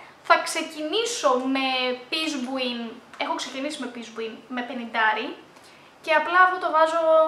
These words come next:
μπας και πάρω χρώμα. Τι χρώμα τώρα, κοροϊδευόμαστε μεταξύ μας.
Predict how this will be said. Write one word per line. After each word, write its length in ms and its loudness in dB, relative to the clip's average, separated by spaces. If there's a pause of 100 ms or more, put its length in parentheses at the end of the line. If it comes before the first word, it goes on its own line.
(840)
μπας 400 4
και 80 -2
πάρω 340 4
χρώμα. 440 -4 (180)
Τι 60 -16
χρώμα 400 -8
τώρα, 340 -4 (340)
κοροϊδευόμαστε 600 4
μεταξύ 360 -8
μας. 240 -2